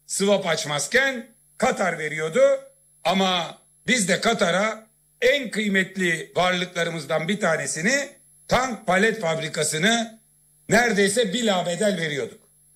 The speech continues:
Bu kadar kıymetli ve stratejik bir kurum Katar'a verildi. Önce Türkiye'de bir yandaşa verildi. Sonra o yandaşın kendi ifadesi ve talebiyle zengin ortaklar bulundu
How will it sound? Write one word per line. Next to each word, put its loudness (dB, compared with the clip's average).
Bu 6
kadar 4
kıymetli 2
ve 4
stratejik -2
bir 0
kurum 2
Katar'a 2
verildi. 0
Önce 4
Türkiye'de 0
bir -6
yandaşa -2
verildi. -2
Sonra 4
o 2
yandaşın 0
kendi 0
ifadesi 0
ve -2
talebiyle 0
zengin 4
ortaklar 0
bulundu 0